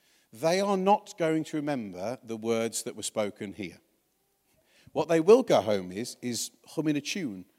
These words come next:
or singing a little bit of a song. In the week,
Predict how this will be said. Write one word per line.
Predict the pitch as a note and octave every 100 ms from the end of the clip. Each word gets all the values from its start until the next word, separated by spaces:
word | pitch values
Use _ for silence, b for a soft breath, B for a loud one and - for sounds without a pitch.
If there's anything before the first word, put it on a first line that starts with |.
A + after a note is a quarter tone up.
| _
or | - D3+
singing | - F3+ D#3+
a | D#3
little | G3+ F3+
bit | F3+
of | E3+
a |
song. | - G3+ B2+ G2 - B B B
In | G3 A3+
the | A3+
week, | A3 E3+ B2 - - -